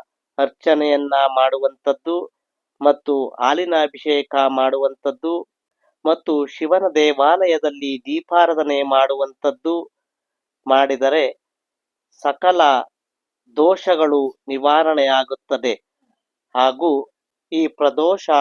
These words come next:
ಪೂಜೆಯು ಪ್ರತಿಯೊಬ್ಬರಿಗೂ ಒಳ್ಳೆಯದನ್ನ ನೀಡುವಂತಹ ಒಂದು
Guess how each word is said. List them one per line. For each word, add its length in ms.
ಪೂಜೆಯು 800
ಪ್ರತಿಯೊಬ್ಬರಿಗೂ 1120
ಒಳ್ಳೆಯದನ್ನ 680
ನೀಡುವಂತಹ 960
ಒಂದು 500